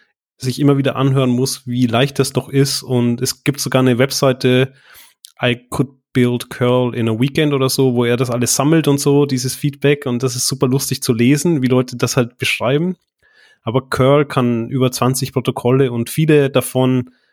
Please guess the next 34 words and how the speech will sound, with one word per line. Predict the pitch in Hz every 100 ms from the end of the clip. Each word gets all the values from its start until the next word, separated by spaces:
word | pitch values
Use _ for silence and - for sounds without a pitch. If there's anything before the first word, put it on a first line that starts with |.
| _
hat | - 123 -
er | 131 139
als | 131 -
erstes | 135 139 135
in | 131 123
C | - 131
implementiert. | 131 120 117 110 - 143 190 - - _ _
Und | - 127 120
Leute | 127 123
sagen, | 135 127
das | 123
ist | 127
ja | 127
super | 135 123
einfach, | 120 135
ich | 127
benutze | - 123 -
nur | 123
die | 113
Library | 120 127 117
und |
meistens | 110 120 - 120
ist | -
die | 120
Library | 110 113 110
Curl. | - 113 98 _ - - - - -
Ja, | 113 117
also | 120 123 120 120
er | 127
war | 131
der | 120
Erste, | 117 135 123
der | 113 110 107
irgendwie | 107 110 107 104